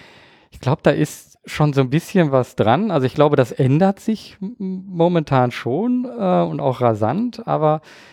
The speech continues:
ich glaub, äh, da, da kommen auch, ähm, die, die beiden Seiten noch nicht so ganz zu-, zusammen, ne? Also weil da noch unterschiedliche Weltbilder auch vielleicht sind, ne? Ja.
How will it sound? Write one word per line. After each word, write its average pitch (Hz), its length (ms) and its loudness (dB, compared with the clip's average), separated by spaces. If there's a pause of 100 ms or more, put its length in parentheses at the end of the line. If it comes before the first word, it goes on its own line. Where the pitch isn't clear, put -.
(140)
ich - 180 -14
glaub, 139 340 0
äh, 202 40 -6
da, 175 1400 0 (220)
da 135 120 2 (160)
kommen 190 300 -2
auch, 165 380 2 (240)
ähm, 151 440 -6 (120)
die, 147 360 -4
die 131 100 -4
beiden 143 380 2
Seiten 135 420 2
noch 147 140 0
nicht 156 180 -4
so 147 80 -2
ganz 143 340 -2
zu-, 135 420 -2
zusammen, 123 640 0 (100)
ne? 127 140 -2
Also 127 260 -2
weil 127 160 0
da 135 140 -2
noch 135 280 -6
unterschiedliche 147 720 -4
Weltbilder 113 520 2
auch 104 100 -4
vielleicht 110 380 -14 (260)
sind, 107 460 -8
ne? 131 160 -10 (640)
Ja. 131 80 -12